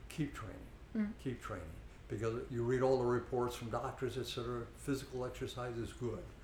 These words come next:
Speaker 2: Mm-hmm.
Speaker 1: Okay? Uh, I wish I'd follow some of the same advice myself, which is, uh, you have to be demanding on yourself,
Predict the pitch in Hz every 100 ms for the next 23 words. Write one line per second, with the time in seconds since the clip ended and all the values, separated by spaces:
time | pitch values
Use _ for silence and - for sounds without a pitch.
0 | 220 214 277 104 95 104 110 113 - -
1 | - - 117 107 110 - - 123 120 127
2 | 135 120 104 - 123 110 - 113 104 -
3 | 120 107 92 110 - - 92 - - 151
4 | 107 98 - - - - 117 107 120 110
5 | 107 98 - - - - 120 110 104 101
6 | - - - - - - - - - -
7 | 156 139 180 196 147 135 135 131 139 139
8 | 123 110 104 101 - - 104